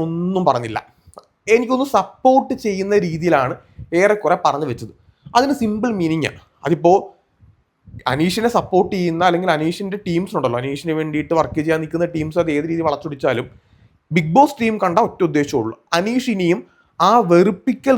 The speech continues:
ഗെയിം ഉണ്ടല്ലോ, അനീഷ് ഇപ്പൊ കാണിച്ചുകൊണ്ട് പോകുന്ന ആ ഒരു ഗെയിം തന്നെ ഇനിയും തുടരണം. ആ ഗെയിം അനീഷ് ഇനിയും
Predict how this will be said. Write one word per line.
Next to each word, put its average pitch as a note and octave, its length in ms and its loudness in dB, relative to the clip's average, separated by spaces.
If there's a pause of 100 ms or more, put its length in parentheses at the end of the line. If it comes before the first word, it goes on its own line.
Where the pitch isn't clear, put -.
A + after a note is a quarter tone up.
ഗെയിം C#3 220 2
ഉണ്ടല്ലോ, G2+ 260 -6
അനീഷ് D3+ 260 -4
ഇപ്പൊ - 220 -6
കാണിച്ചുകൊണ്ട് D#3+ 520 -2
പോകുന്ന D#3 280 -2 (220)
ആ - 20 0 (160)
ഒരു B3 120 0 (100)
ഗെയിം D#3 240 2
തന്നെ E3 220 -2
ഇനിയും D#3 240 -6 (600)
തുടരണം. E3 420 4 (640)
ആ A3+ 40 4 (180)
ഗെയിം G#3+ 160 0 (160)
അനീഷ് B3 360 -2
ഇനിയും F3 200 -2